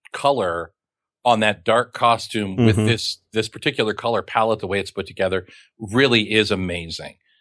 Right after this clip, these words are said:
Speaker 1: 'Cause Daredevil is always the focal point of anything he's in. That red is the deepest color in the
Speaker 2: Right.
Speaker 1: whole book.
Speaker 2: Right.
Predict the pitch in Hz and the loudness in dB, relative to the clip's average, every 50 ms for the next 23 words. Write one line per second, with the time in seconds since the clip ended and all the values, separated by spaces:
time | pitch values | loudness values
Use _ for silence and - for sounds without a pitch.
0 | _ _ _ _ _ _ - 135 - - - 156 175 196 170 180 165 151 135 113 | _ _ _ _ _ _ 0 0 0 2 -2 0 0 0 0 0 0 0 0 0
1 | 120 117 113 - _ 135 139 147 147 156 143 117 - 123 113 - - 190 196 202 | 0 -2 -2 -2 _ 0 0 2 2 0 -2 -2 -4 -6 -6 -2 -2 -2 -2 0
2 | - 117 - - 110 101 98 98 98 107 98 101 101 104 107 98 95 117 117 104 | -4 -6 -2 0 0 0 2 2 2 2 0 0 -2 -4 -4 -4 -2 -4 -2 2
3 | 135 135 113 101 98 95 98 95 98 120 139 139 120 110 - - - 107 98 - | 2 2 4 4 4 2 2 2 0 2 2 4 2 0 -6 -4 -6 -6 -4 -2
4 | 117 123 120 - 160 - - _ - - - 98 95 95 98 98 95 101 107 104 | -4 -4 -4 -6 -8 -8 -10 _ -4 -2 0 0 0 -2 -4 -2 0 2 4 4
5 | 95 87 104 110 113 107 107 107 _ - 196 240 185 104 87 85 - - - 101 | 4 4 4 4 2 2 0 -4 _ 2 4 4 4 4 2 -2 -6 -2 0 2
6 | 95 87 - | 2 2 -2